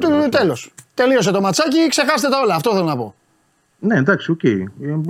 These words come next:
Speaker 2: Κάνανε
Speaker 1: κουβέντες
Speaker 2: χθες,
Speaker 1: στο
Speaker 2: δουλέψανε
Speaker 1: γήπεδο.
Speaker 2: χθες, αυτό θέλω να πω.
Speaker 1: Όχι, δουλειά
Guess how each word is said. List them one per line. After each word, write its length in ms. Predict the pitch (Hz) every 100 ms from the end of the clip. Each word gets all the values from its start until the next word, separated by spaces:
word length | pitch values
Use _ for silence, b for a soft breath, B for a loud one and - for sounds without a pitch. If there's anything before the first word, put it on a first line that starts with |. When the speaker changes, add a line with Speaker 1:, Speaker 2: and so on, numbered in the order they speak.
| 175
Speaker 2:
Κάνανε 200 | 170 -
Speaker 1:
κουβέντες 180 | 220 220
Speaker 2:
χθες, 220 | 277 226
Speaker 1:
στο 80 | 151
Speaker 2:
δουλέψανε 340 | 196 208 214
Speaker 1:
γήπεδο. 140 | 220 262
Speaker 2:
χθες, 160 | 190
αυτό 260 | 185 233 190
θέλω 140 | 160
να 140 | 147 135
πω. 240 | 139 127 _ _ _ _ -
Speaker 1:
Όχι, 220 | 156 113
δουλειά 580 | 120 156 170 160 156